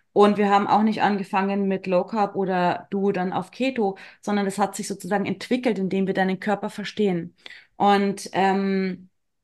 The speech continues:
es gibt auch viele mit Insulinresistenz, die zum Beispiel nicht so hart in der Ernährung sind wie du. Also die so,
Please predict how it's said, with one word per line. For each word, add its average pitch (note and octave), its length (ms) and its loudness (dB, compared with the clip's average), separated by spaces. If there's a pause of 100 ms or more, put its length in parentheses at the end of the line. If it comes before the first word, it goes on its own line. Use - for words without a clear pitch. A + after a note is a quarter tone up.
(240)
es - 180 0
gibt B3 260 0
auch G#3 180 2
viele A#3 300 2
mit A3 160 2
Insulinresistenz, G#3+ 760 -4
die A3 100 -4
zum G#3 100 -8
Beispiel F#3+ 240 -2
nicht B3 240 -2
so F#3 260 -2
hart F#3 260 0
in A3+ 80 2
der G#3+ 80 0
Ernährung G#3 300 -2
sind G3+ 200 -10
wie F#3 100 -6
du. C4 340 0 (760)
Also G3 220 2
die A3 160 0
so, A3 360 2